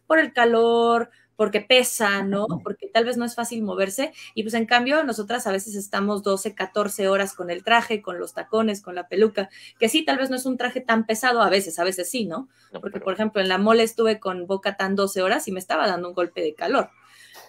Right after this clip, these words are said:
Speaker 1: O sea, es, es a lo que voy. Siento que no es que no haya, solo no les gusta tanto el circuito de los prints, el circuito de, de las redes sociales, de atender
Speaker 2: De,
Speaker 1: a la
Speaker 2: de, de,
Speaker 1: gente.
Speaker 2: de, de como estar en mesa, ¿no?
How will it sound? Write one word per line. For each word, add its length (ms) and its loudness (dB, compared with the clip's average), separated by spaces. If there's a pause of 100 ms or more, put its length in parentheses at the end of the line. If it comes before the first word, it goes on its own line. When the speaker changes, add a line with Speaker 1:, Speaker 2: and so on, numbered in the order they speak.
(200)
Speaker 1:
O 120 2
sea, 420 6 (500)
es, 180 2
es 180 -2
a 60 0
lo 160 -2
que 100 2
voy. 280 2
Siento 400 -4
que 240 -2
no 140 0
es 140 -6
que 140 -4
no 180 -2
haya, 320 2 (380)
solo 480 0
no 240 0
les 240 0
gusta 480 -8
tanto 440 -2
el 180 2
circuito 580 -2
de 80 0
los 180 -6
prints, 640 -2
el 120 -6
circuito 560 -4
de, 320 0 (520)
de 220 2
las 200 2
redes 200 2
sociales, 600 2
de 80 -2
atender 320 2
Speaker 2:
De, 80 0
Speaker 1:
a 20 0
la 140 4
Speaker 2:
de, 60 -10
de, 100 4
Speaker 1:
gente. 380 0
Speaker 2:
de, 80 4
de 100 4
como 180 2
estar 240 6
en 140 -2
mesa, 340 0
¿no? 340 -4